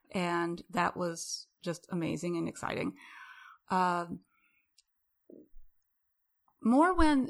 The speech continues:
Luke wasn't interviewing people. I love that. I actually love how he interviews people. It's so comfortable.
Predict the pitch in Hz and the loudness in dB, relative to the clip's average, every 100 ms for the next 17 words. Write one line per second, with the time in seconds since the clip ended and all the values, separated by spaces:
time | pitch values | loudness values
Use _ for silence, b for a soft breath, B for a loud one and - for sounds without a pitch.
0 | - 247 262 262 226 226 - 214 233 226 | -2 -2 0 0 0 -2 -2 0 0 0
1 | 254 247 262 247 254 190 190 196 240 226 | 0 0 0 4 4 4 2 4 4 2
2 | 208 - _ - 226 285 359 285 196 208 | -2 -4 _ 0 2 2 2 2 2 2
3 | 214 208 202 185 190 196 208 - 214 214 | 2 0 0 0 -2 -2 -4 0 0 0
4 | 190 - 190 190 175 170 - 202 226 | -2 -2 -4 -4 -6 -6 -6 -2 -4